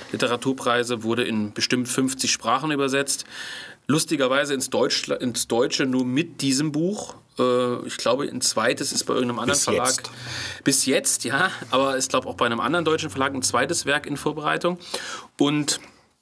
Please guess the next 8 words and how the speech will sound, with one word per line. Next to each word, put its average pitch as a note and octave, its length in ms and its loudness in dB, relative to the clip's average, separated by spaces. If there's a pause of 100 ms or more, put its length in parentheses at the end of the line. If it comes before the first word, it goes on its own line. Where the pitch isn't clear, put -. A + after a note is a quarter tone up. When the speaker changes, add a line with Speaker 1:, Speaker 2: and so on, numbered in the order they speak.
(540)
Speaker 1:
hinten B2 180 0
steht's B2+ 240 0
auch A#2 80 0
drin: A2 320 0
geboren A#2 320 0
neunzehnhundertfünfundsiebzig B2+ 920 0
in A#2 80 -2
Zentralrussland, D3 1300 0